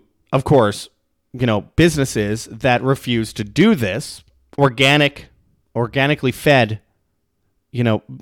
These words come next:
cows coming, coming from these businesses. With that said,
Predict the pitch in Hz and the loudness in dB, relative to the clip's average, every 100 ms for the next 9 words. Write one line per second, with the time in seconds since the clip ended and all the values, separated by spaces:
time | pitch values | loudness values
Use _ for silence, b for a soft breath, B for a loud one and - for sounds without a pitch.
0 | - - 151 180 143 101 - - 131 120 | -16 -6 2 4 2 0 -10 -6 -2 -2
1 | - 123 127 117 117 104 101 107 104 95 | -4 -2 0 0 0 -2 -4 -6 -6 -8
2 | 117 147 185 185 110 87 - b b b | -2 0 0 -2 -4 -8 -14 b b b
3 | b b b b b _ - 139 202 - | b b b b b _ -2 0 0 -6
4 | - 170 160 _ - - 196 196 87 - | -2 0 0 _ -16 0 2 2 0 -6